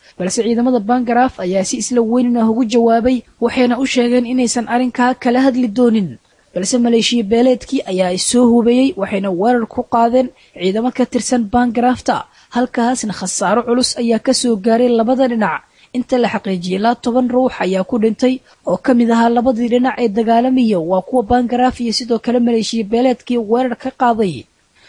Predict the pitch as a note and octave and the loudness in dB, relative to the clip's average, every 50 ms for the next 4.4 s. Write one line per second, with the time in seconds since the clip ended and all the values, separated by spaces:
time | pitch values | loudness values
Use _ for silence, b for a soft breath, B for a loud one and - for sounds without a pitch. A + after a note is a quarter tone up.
0 | b b - - - C4+ A#3 F#3+ - - G3 F#3+ F#3+ F#3 G3 A3 A#3 B3+ - A#3 | b b -4 0 2 2 2 2 2 2 2 2 4 4 2 2 2 0 -2 -2
1 | - - B3 A#3+ A#3+ A#3+ A#3+ A#3+ A#3+ A3+ - A#3+ A3+ - B3 B3 G#3+ G#3+ C#4 C4 | 0 0 2 2 4 4 4 4 4 2 2 -2 -2 0 -2 -2 0 2 2 2
2 | A3+ G3 F#3+ F#3+ F#3+ F#3+ F#3+ G#3 B3 A#3+ B3 A#3+ - - A3+ A#3+ B3 A#3+ - C4 | 2 2 0 0 0 0 0 2 2 4 2 2 2 0 0 0 0 0 -2 -4
3 | - - A#3 A#3 A#3 B3 B3 - B3+ A#3+ A#3 A3+ A3 - - C4+ A3+ A#3+ A#3+ A#3 | -2 0 2 4 4 2 2 2 2 2 2 2 2 0 0 0 2 4 4 4
4 | A#3+ A#3 G#3 A3+ B3 C4+ B3+ A#3 | 4 2 2 2 4 4 4 2